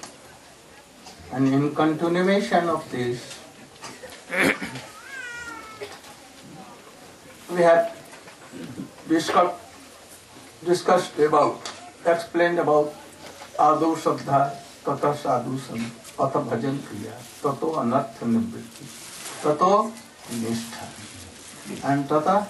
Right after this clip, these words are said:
ruchi, ruchi. Up till now, The subject which is coming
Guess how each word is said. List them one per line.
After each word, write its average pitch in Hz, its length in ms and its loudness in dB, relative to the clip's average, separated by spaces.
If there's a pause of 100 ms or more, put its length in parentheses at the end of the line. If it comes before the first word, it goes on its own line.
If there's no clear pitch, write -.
(840)
ruchi, 117 520 0 (200)
ruchi. 160 320 0 (500)
Up 165 200 2
till 139 200 -2 (760)
now, 190 260 4 (2250)
The 139 120 2
subject 185 640 0
which 147 220 -2
is 131 200 -2
coming 180 380 2